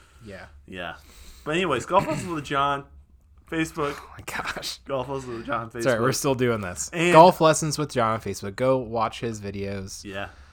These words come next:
Speaker 1: Message him if
Speaker 2: Yeah.
Speaker 1: you want a friend. You know, just he's, he's
Speaker 2: He's
Speaker 1: there for you.
Speaker 2: And if you're a female, you know,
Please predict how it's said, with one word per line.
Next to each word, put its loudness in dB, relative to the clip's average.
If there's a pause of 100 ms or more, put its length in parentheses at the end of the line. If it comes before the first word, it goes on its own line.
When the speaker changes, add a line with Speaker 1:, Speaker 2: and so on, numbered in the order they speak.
(280)
Speaker 1:
Message -4
him -4
if -10
Speaker 2:
Yeah. -6
Speaker 1:
you -4
want -4
a -8
friend. -8
You -2
know, 0
just -4
he's, -8
he's -16
Speaker 2:
He's -6
Speaker 1:
there -2
for -14
you. -16 (280)
Speaker 2:
And -8
if -10
you're -2
a -4
female, -4 (420)
you -8
know, -6